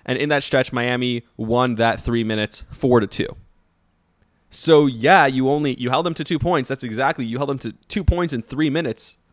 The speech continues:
That's exactly what you want to do if my, you're Miami. When Jokic is on the f-, is off the floor,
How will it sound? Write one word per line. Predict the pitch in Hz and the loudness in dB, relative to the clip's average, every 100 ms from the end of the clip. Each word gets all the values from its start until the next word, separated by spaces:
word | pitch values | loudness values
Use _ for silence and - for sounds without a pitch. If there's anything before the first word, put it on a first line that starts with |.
| _ | _
That's | 156 | -6
exactly | 175 135 170 170 | -4 0 0 0
what | 165 | 0
you | 160 | 2
want | 156 151 | 2 2
to | 147 | 2
do | 165 | 0
if | 196 - | 0 0
my, | 113 | -2
you're | 123 117 | 2 2
Miami. | 107 104 90 85 87 _ _ _ | 0 -2 -6 -10 -14 _ _ _
When | - 120 | -2 0
Jokic | 120 147 180 | 2 2 2
is | 175 170 | 0 0
on | 165 | 2
the | 180 | 0
f-, | - - | -4 -8
is | 120 - | -10 0
off | 131 165 | 0 0
the | 175 | -6
floor, | - 113 98 | -6 -4 -2